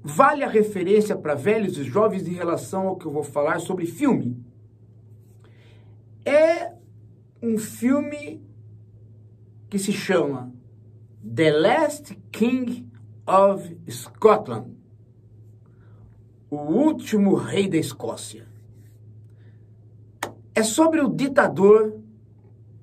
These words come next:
Idi Amin Dada. Um homem grande, cruel, truculento, boçal, cheio de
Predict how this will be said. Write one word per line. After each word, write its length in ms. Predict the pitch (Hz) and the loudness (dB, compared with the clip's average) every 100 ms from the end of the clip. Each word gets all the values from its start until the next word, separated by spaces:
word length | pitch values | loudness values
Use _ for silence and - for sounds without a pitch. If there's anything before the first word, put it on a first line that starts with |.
| - - | -10 0
Idi 600 | 247 254 - 233 226 220 | 2 4 2 2 2 2
Amin 840 | 175 170 170 208 226 226 220 208 - - | 0 0 2 2 4 2 0 -2 -8 -16
Dada. 520 | - 170 175 117 - - - - _ - - - - - - - - - - - - - - - - - - - | -2 0 0 -2 -6 -18 -20 -20 _ -20 -20 -20 -20 -20 -20 -20 -20 -20 -20 -20 -20 -20 -20 -20 -20 -20 -20 -16
Um 80 | 131 | -8
homem 260 | 151 143 127 | -6 -4 -2
grande, 640 | 190 339 349 - - - - - - - - - - - - - - - - - - - | 0 0 0 -8 -12 -18 -20 -20 -20 -20 -20 -20 -20 -20 -20 -20 -20 -20 -20 -20 -20 -6
cruel, 720 | - 285 269 277 311 311 - - - - - - - - - - - - - - - - - - - - - | 4 6 6 6 6 4 -2 -20 -20 -20 -20 -20 -20 -20 -20 -20 -20 -20 -20 -20 -20 -20 -20 -20 -20 -20 4
truculento, 960 | 311 330 - 269 247 285 311 311 - - - - - | 6 6 4 0 2 2 0 -4 -10 -20 -20 -20 -14
boçal, 960 | - - 285 - - 285 294 294 285 - - _ - _ - _ _ - - _ | -4 4 4 4 0 2 2 -2 -4 -12 -20 _ -20 _ -20 _ _ -20 -20 _
cheio 540 | - - 349 381 339 311 | -16 -4 0 4 4 4
de 600 | 185 202 233 220 202 | 2 -2 0 2 0